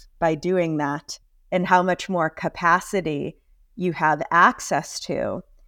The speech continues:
in not only for your own well-being and your own happiness, but in relationship to others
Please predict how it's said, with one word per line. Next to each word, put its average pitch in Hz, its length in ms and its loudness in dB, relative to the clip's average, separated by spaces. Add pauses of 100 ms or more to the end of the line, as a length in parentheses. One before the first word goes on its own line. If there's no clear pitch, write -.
(260)
in 165 540 -2 (400)
not 208 260 8
only 202 340 4
for 170 220 0
your 160 200 0
own 247 360 4
well-being 156 720 2
and 151 100 -2
your 151 140 -2
own 220 260 2
happiness, 160 760 -2
but 160 300 0
in 190 160 2
relationship 170 840 -2
to - 160 -8
others 170 600 0